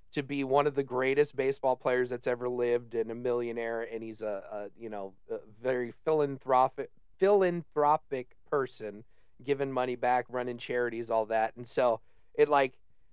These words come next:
it's great that we're talking about commentators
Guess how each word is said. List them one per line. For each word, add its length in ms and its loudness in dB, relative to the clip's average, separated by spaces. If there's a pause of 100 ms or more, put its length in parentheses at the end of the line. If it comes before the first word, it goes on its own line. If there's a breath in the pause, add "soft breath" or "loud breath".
(420)
it's 180 -2
great 400 4
that 140 6
we're 100 4
talking 340 6
about 260 2
commentators 1080 0